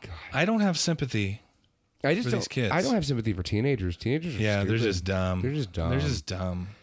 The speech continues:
Speaker 1: So B B overrides his programming
Speaker 2: Mm-hmm.
Speaker 1: and decides to go in there and try to save them. Or maybe just to go kill her.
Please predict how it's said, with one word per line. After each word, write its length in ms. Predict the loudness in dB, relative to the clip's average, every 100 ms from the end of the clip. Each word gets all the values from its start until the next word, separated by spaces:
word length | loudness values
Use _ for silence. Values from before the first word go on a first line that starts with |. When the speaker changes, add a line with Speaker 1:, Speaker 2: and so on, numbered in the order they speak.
| -8
Speaker 1:
So 220 | -2 0
B 260 | 0 0 2
B 180 | 4 4
overrides 560 | 2 2 4 4 2
his 100 | -2 -4
programming 840 | 0 0 2 0 2 2 0 -2
Speaker 2:
Mm-hmm. 300 | 0 0 0
Speaker 1:
and 100 | -2
decides 340 | -2 0 0 0
to 60 | 0
go 200 | 0 2
in 60 |
there 100 | 0
and 80 | 0
try 140 | 0
to 80 | -2
save 400 | 0 0 0 2
them. 220 | 0 -2 -6 -16 -6 0
Or 120 | 2
maybe 320 | 2 2 2
just 180 | 0 0
to 60 | 0
go 160 | 0
kill 360 | 0 0 2 2
her. 240 | 2 2